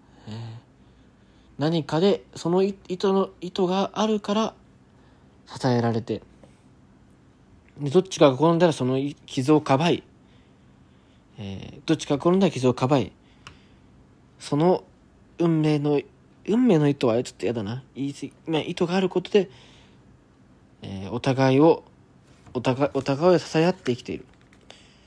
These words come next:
そうね。その糸っていうのも良くて、あの、歌詞にもあるんだけど、一本じゃダメなんだよ。一本じゃ。いいとこ一本じゃダメなんだよ。相手の、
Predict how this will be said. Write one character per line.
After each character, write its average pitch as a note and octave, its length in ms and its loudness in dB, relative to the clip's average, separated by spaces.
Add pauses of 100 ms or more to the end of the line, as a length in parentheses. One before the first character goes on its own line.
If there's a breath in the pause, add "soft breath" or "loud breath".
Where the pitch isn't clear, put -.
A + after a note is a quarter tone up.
(180 soft breath)
そ C3 140 -4
う - 20 -2
ね。 E3+ 200 -2 (840 soft breath)
そ - 160 -2
の D#3+ 80 4
糸 A#3 220 4
っ - 80 0
て E3 100 4
い D#3 40 8
う D3 40 4
の C#3 80 4
も C3 140 4
良 C3+ 120 2
く C3+ 100 -12
て、 A2+ 300 0 (300)
あ A#2 120 -8
の、 G#2 480 -10 (140)
歌 F3+ 140 0
詞 E3 100 -2
に C3+ 60 0
も B2+ 100 2
あ D3 60 2
る D#3 60 2
ん - 20 0
だ A#2+ 80 0
け B2+ 80 -2
ど、 B2+ 220 2 (320 loud breath)
一 A3+ 140 0
本 A3 400 0
じ F3 60 2
ゃ C#3 40 4
ダ C3 100 4
メ C3+ 100 2
な A2+ 60 -2
ん G2 80 -6
だ G2+ 80 -10
よ。 - 80 -20
一 D3 100 -2
本 A2+ 320 -4
じ A2 60 -6
ゃ。 - 80 -10 (120)
い A3 160 2
い G3+ 60 0
と E3 120 2
こ D3+ 100 8
一 D#3 80 6
本 F3 280 2
じ D3 40 4
ゃ C3+ 40 6
ダ C3+ 100 4
メ C3 60 2
な A#2 80 -2
ん G2+ 60 -6
だ F#2+ 80 -12
よ。 A#2+ 60 -16 (140)
相 E3+ 260 4
手 F3 100 2
の、 F#3+ 220 2